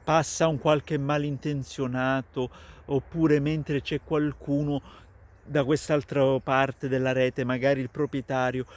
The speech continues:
che semplice-, molto più semplicemente magari inciampa, cade, si fa molto male.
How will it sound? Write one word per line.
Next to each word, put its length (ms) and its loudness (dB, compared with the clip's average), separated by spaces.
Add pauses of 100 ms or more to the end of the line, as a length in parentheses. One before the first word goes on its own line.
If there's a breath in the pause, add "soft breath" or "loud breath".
(120 loud breath)
che 140 -6
semplice-, 460 -4
molto 340 -2
più 140 -4
semplicemente 600 -4
magari 380 0
inciampa, 1000 0
cade, 520 0 (280 loud breath)
si 240 -10
fa 160 0
molto 520 0
male. 380 -2